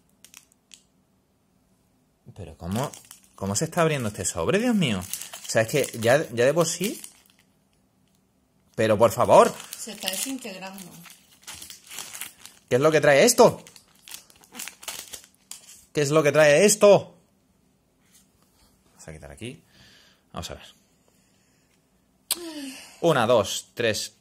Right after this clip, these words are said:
Speaker 1: cuatro. Por cierto, muchísimas gracias al suscriptor ese que nos dijo lo de, en las de celebraciones, la cuarta por la tercera.
Speaker 2: Mm.
Speaker 1: ¿Vale? Aquí, energía. Si veis alguna vez que metemos la pata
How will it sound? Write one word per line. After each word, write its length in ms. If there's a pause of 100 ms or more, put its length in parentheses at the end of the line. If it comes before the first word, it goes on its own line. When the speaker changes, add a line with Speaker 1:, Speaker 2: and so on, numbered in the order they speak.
(200)
Speaker 1:
cuatro. 480 (680)
Por 140
cierto, 260
muchísimas 500
gracias 280
al 420
suscriptor 420
ese 220
que 120
nos 180
dijo 200
lo 140
de, 680 (380)
en 80
las 120
de 120
celebraciones, 760 (420)
la 320
cuarta 360
por 100
la 60
tercera. 440 (340)
Speaker 2:
Mm. 200 (460)
Speaker 1:
¿Vale? 220 (1400)
Aquí, 540 (120)
energía. 600 (600)
Si 160
veis 260
alguna 320
vez 180
que 720
metemos 320
la 120
pata 360